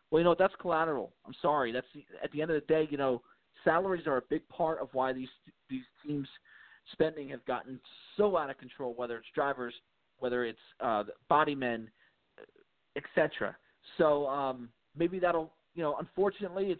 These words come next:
stinks that people will lose their job, but I think in the long run, for the health of this sport, um, a spending cap like that and a common chassis to where hopefully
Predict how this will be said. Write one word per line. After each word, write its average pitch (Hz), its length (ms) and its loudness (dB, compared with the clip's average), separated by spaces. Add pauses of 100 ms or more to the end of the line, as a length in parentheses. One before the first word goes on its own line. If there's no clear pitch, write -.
(100)
stinks 196 240 -2
that 175 160 4
people 185 220 -6
will 165 180 0
lose 180 160 -4
their 170 80 -2
job, 160 380 -2 (460)
but 143 100 2
I 143 180 -2
think 190 180 -4
in 185 60 2
the 165 60 -2
long 139 380 0
run, 131 260 -2
for 123 60 -8
the 110 60 -4
health 131 320 2
of 147 120 0
this 143 160 4 (140)
sport, 127 420 2 (560)
um, 117 340 6
a 82 60 -10 (100)
spending 156 480 0
cap 147 260 2
like 143 280 0
that 143 300 2 (420)
and 120 340 0 (260)
a 120 460 4 (500)
common 165 360 2 (120)
chassis 147 640 0 (440)
to 143 80 0
where 131 200 4
hopefully 156 540 0